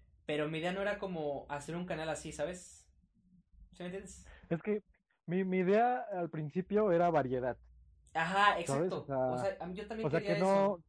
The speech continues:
Speaker 2: que no fuera comedia
Speaker 1: Ajá.
Speaker 2: solamente o, o comedia, ¿no?
Speaker 1: <laughs>
Speaker 2: Porque van a decir, "Uy, ni dan risa". Bueno,
Speaker 1: Ah, putos.
Speaker 2: comedia, ¿no?
Speaker 1: Envidiosos.
Speaker 2: Entonces,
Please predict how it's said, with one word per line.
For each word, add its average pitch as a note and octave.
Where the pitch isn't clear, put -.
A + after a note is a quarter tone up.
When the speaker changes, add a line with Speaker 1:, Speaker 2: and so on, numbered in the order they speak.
Speaker 2:
que D#3+
no F3+
fuera G3
comedia D3+
Speaker 1:
Ajá. B2
Speaker 2:
solamente D3+
o, B2
o A#2+
comedia, C#3
¿no? -
Speaker 1:
<laughs> -
Speaker 2:
Porque C3+
van D#3
a E3+
decir, D#3+
"Uy, A3
ni A3+
dan G#3+
risa". G3
Bueno, C#3
Speaker 1:
Ah, -
putos. F#3
Speaker 2:
comedia, A#2
¿no? A2
Speaker 1:
Envidiosos. C3+
Speaker 2:
Entonces, F3+